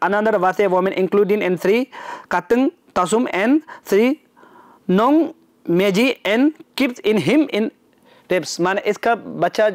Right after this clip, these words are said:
और ये माँ जो रिहा-, और जितना भी वासे टीम का औरत को सबको मिल के माँ जो एक एफ़आईआर दिया था, लेकिन पकड़ा एक ही आदमी को, वो भी अभी बेल में है। तो आधा लोग कहाँ है कि एक ही आदमी से यूनियन बनता है क्या?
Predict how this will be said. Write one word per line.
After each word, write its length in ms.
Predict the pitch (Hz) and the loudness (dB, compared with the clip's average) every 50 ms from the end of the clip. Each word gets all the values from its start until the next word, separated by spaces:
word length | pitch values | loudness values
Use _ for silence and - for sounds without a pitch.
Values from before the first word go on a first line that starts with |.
| - - | -2 0
और 220 | 175 185 185 - | 0 0 2 2
ये 120 | 185 190 190 | 0 0 0
माँ 260 | 190 190 196 214 208 | 2 2 0 0 2
जो 260 | 175 185 202 208 202 | 2 2 2 2 2
रिहा-, 260 | 160 175 196 196 - | 0 0 0 -2 -2
और 180 | - 170 175 175 | 0 0 0 0
जितना 340 | 156 175 170 196 202 208 208 | 0 -2 -2 -2 -2 0 0
भी 120 | 185 185 | 0 2
वासे 300 | 180 170 170 165 - 185 | 2 2 0 0 -2 -4
टीम 200 | - - 170 170 | -2 -2 -2 -2
का 100 | 160 - | -2 -2
औरत 280 | - 156 165 175 175 - | 0 0 0 0 -2 -2
को 180 | - 175 175 | -2 -2 -2
सबको 420 | 175 - - - 196 196 - - 165 | -2 -2 -4 -4 -4 -2 -2 -2 -2
मिल 240 | 160 160 165 170 | 0 0 0 0
के 120 | 160 - 160 | 0 -2 -2
माँ 200 | 151 156 156 156 | -2 0 -2 0
जो 200 | 147 160 190 226 - - - - - - 156 | 0 -2 -2 -4 -6 -14 -20 -20 -10 -8 -6
एक 100 | 147 - | -6 -4
एफ़आईआर 300 | - 143 - 170 165 151 | -6 -4 -2 -2 -2 0
दिया 160 | 143 139 - | 0 0 0
था, 220 | - - - - - _ _ _ _ _ _ _ _ _ - - _ - - - - - - | -2 -6 -12 -14 -16 _ _ _ _ _ _ _ _ _ -20 -20 _ -20 -20 -20 -10 -4 -2
लेकिन 300 | 214 277 - 311 330 294 | 0 0 2 2 2 2
पकड़ा 380 | - - 233 240 - 302 311 311 | 2 2 0 0 2 2 2 2
एक 220 | 285 269 214 - - | 2 0 -2 -2 0
ही 60 | 262 | 0
आदमी 300 | 226 170 147 151 139 127 | 0 2 2 0 -2 -2
को, 180 | 120 - 120 110 - - - _ _ _ _ _ _ _ _ _ _ _ _ _ _ _ _ - | -4 -6 -10 -12 -12 -16 -20 _ _ _ _ _ _ _ _ _ _ _ _ _ _ _ _ 0
वो 160 | 175 196 214 | 2 2 2
भी 60 | 202 - - | 2 0 0
अभी 180 | 220 185 180 | 0 0 0
बेल 260 | 165 170 185 190 185 | 2 2 2 2 2
में 120 | 175 165 143 | 0 -2 -4
है। 160 | 139 147 143 - _ _ _ _ _ _ _ _ _ _ _ _ _ _ _ _ _ _ _ - - - - - - | -6 -8 -12 -14 _ _ _ _ _ _ _ _ _ _ _ _ _ _ _ _ _ _ _ -20 -20 -20 -20 -6 -2
तो 60 | 240 | -2
आधा 360 | 208 - 226 214 208 285 302 | 0 0 0 2 2 4 4
लोग 180 | 320 330 302 214 | 6 4 4 4
कहाँ 260 | 240 247 262 277 262 | 2 0 0 0 0
है 360 | 208 180 151 120 104 104 - _ _ - - - - - - - | 0 -2 -4 -4 -6 -10 -16 _ _ -20 -20 -20 -20 -16 -4 -2
कि 80 | 277 | -2
एक 260 | 285 - - 269 - - | -2 0 -2 -4 -4 0
ही 80 | - 381 | 0 0
आदमी 220 | 359 285 294 277 | 2 2 2 2
से 160 | 226 240 226 226 | 2 2 2 2
यूनियन 240 | 226 226 240 226 | 2 2 2 2
बनता 240 | 185 180 175 160 175 | 0 0 0 0 -2
है 160 | 170 147 139 | -2 -2 -4
क्या? 220 | 113 - 131 - | -8 -8 -10 -12